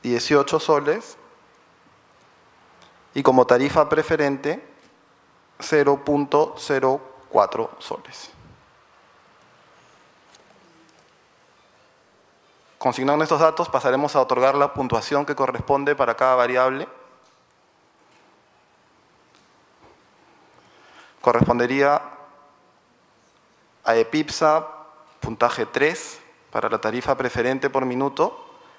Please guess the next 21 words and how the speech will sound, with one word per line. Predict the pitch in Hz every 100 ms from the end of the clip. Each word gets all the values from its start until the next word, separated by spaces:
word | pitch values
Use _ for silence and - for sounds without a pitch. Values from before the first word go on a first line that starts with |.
| _ _ -
al | 117
igual | 120 120 131 139
que | 143
para | 123 113
la |
empresa | 110 - 127 - 139 - - - _ _ _ _ _
Consorcio | 117 113 139 127 135
de |
Estacionamientos | 135 127 - 113 113 127 127 135
Miraflores, | 131 110 143 135 226 - - - - - _ _ _ _ _ _ - - - - - - _ _ _ -
y | 139
para | 139 127
los | 127
portales, | - 131 160 151 147 180 - - - - - _ _ _ _ _ _ -
puntaje | 120 123 123 127
uno, | 127 101 101 - - _ _ _ _ _ _ _ _ _ _ _ _ _ _ _ _ _ _ _ _ _ _ _ _ _ _ _ _ _ _ _ _ _ _ _ _ _ _ _
siendo | - 135 139
que | 143
hay | 143
un | 147
empate | 147 143 135 147 147